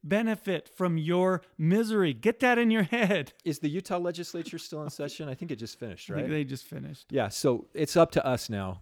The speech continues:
Speaker 2: We gotta, we gotta civilly disobey. We've gotta say, "Enough is enough," and stop the madness.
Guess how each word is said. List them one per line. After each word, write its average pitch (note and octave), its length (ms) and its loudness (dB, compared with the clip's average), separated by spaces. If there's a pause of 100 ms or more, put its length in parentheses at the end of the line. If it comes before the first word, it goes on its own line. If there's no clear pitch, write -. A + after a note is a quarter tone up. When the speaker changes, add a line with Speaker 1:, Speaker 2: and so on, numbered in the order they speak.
(120)
Speaker 2:
We D3 200 2
gotta, C3+ 360 2
we C#3 140 0
gotta B2+ 220 2
civilly B2 420 0
disobey. A2 480 -2
We've B2+ 180 -4
gotta C3+ 220 4
say, A2 440 -2 (120)
"Enough B2 340 -2
is F3 160 2
enough," A2 520 -4 (840)
and A#2+ 240 -6
stop C3 360 -2
the C#3 80 -4
madness. G2 680 -8